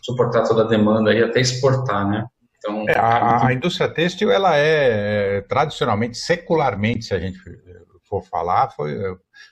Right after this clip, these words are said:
Speaker 2: talvez a primeira indústria, né? Ela foi a primeira a ser, a ser industrializada na Revolução Industrial.
Speaker 1: Uhum.
Speaker 2: Ah, ah,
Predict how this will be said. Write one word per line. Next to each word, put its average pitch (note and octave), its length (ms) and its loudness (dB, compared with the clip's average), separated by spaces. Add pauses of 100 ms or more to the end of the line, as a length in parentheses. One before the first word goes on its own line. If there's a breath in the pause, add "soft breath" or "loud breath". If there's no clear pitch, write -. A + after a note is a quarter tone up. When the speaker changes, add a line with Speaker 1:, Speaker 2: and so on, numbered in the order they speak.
Speaker 2:
talvez G2+ 260 0
a D3 60 0
primeira D3 360 -4
indústria, F2+ 440 -8
né? E2+ 100 -10
Ela E2+ 180 -8
foi A2+ 140 -2
a G2+ 40 -2
primeira G#2+ 420 0
a G2 40 -2
ser, F#2 400 -10 (320 loud breath)
a G2 80 -6
ser A#2 160 -4
industrializada G#2+ 960 -2
na F2+ 80 -6
Revolução F2+ 500 -10
Industrial. G2 720 -6
Speaker 1:
Uhum. - 40 -12 (340 loud breath)
Speaker 2:
Ah, G2+ 320 -2
ah, F#2+ 460 -4